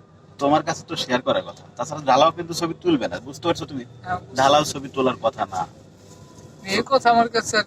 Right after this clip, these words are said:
Speaker 2: কি শেয়ার করে নাই, যেটা সত্যি কথা।
Speaker 1: তাহলে তোমার, তুমি বন্ধু হিসেবে রাকিবের সাথে তুমি মিশছো, ওর ক্যারেক্টার স্বভাব সম্পর্কে তুমি জানো, তাহলে তোমার কাছে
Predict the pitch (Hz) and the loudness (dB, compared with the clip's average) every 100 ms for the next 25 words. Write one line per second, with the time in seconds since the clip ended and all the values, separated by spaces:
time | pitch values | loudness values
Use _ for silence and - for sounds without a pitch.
0 | - - 190 190 - 196 190 - - - | -2 -4 0 -2 0 -2 -2 -8 -14 -14
1 | - - 185 - 185 160 - - - - | -12 -10 -10 -10 -12 -12 -12 -18 -18 -18
2 | - - - 139 147 151 151 147 151 147 | -20 -14 -2 0 2 4 2 0 -4 2
3 | 147 135 147 151 147 143 123 120 127 139 | 2 2 2 2 4 4 4 2 2 2
4 | 139 139 131 - 135 123 127 - 131 113 | 2 -2 -10 -2 2 4 2 0 -4 -6
5 | - - - - 117 123 127 - 139 - | -8 -20 -6 -2 0 2 0 0 -2 4
6 | 131 131 139 123 120 - 123 123 156 143 | 4 2 -4 -8 -10 -12 -10 4 4 4
7 | - - - - - - 147 160 165 160 | 0 -8 -20 -20 -4 4 4 4 4 2
8 | 147 156 | 2 -6